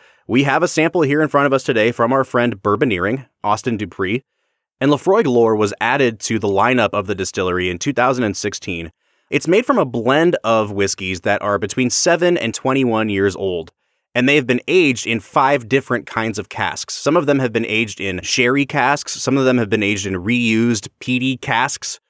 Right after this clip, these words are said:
Uh, some of them were aged in a smaller barrel called a quarter cask. And so it's really a bl-, a, a, a masterful blend of all these different varieties of whiskeys put together. It is ninety-six proof or forty-eight percent alcohol, which is a bit higher than I'm used to seeing with scotch.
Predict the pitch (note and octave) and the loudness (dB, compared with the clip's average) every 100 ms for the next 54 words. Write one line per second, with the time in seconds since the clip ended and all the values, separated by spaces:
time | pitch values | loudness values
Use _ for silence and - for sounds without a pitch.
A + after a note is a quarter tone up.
0 | _ _ - G#2+ C3 C#3+ C3 B2+ A#2 A2 | _ _ -4 0 2 2 2 2 2 0
1 | A2 A2 G2+ - A#2 A#2+ A#2+ A#2+ A#2+ C3 | -2 -4 -4 0 2 2 2 2 2 2
2 | - G2+ F#2 - F3 C#3+ G2 - F#2 - | 0 -2 -2 -2 0 0 -2 -4 -8 -8
3 | - - A2+ - C#3 C3 _ _ - C3+ | -12 -10 -6 2 2 2 _ _ -4 -2
4 | C#3 A3 F#3+ C3+ A#2+ B2+ C3 C3+ - G#2+ | 2 4 4 2 0 -4 -2 -4 -4 -6
5 | - C3 C#3+ D#3 E3 - D#3 - C#3 A2+ | -2 0 2 2 0 0 0 0 -2 0
6 | A#2 B2 A#2+ G#2 G2+ _ - C#3+ C#3+ C#3+ | 2 2 2 -2 -4 _ 0 2 2 0
7 | A2+ C3 A#2 A#2+ G#2 G2+ G#2+ A2 F#2+ F#2+ | -2 -4 -2 -6 -2 0 0 0 -2 -4
8 | F#2 G#2+ - F#2 - B2+ - G2+ F2+ F2 | -2 -4 -4 -10 -6 -8 -6 -4 -2 -2
9 | F2 _ _ _ - F3+ C#3 C3 C3 F#3+ | -6 _ _ _ 2 2 4 2 2 0
10 | G3+ F3+ - E3+ - - G#2 B2 D#3 G2 | -2 -6 -4 -6 -6 -10 -6 -6 -6 -12
11 | - C3+ C3+ C3+ - A#2 - G#2+ - G#2+ | -6 -2 -2 -4 -6 -8 -8 -8 -4 -4
12 | - G#2+ - F2 F2 F#2+ G#2+ D3 B2+ G2 | -2 -4 -2 -2 -2 -2 -2 0 0 2
13 | A3+ A#3+ C3 F#3 C3+ G#2+ A2 G#2+ - A2 | 0 2 2 2 2 2 2 0 0 -2
14 | A2 C3 - G#2+ - F3+ A#2 G2 F#2 - | 0 -2 -4 -6 -4 0 0 0 -4 -4
15 | F2+ F2+ - | -2 -2 -2